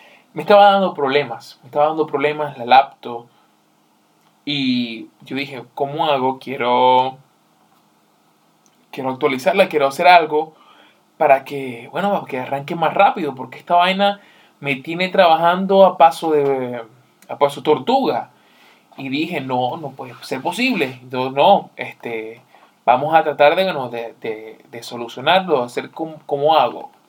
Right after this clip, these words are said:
Compré un disco de estado sólido,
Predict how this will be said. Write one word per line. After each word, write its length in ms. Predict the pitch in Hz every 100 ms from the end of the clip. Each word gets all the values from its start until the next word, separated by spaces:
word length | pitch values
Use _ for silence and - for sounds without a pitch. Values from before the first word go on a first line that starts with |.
| _ _ _ _ _ _ _ _
Compré 500 | 185 185 185 220 247
un 220 | 220 147
disco 640 | 139 165 - _ 131 127 127 -
de 80 | 131
estado 380 | 127 156 156 127
sólido, 680 | - 139 117 107 113 113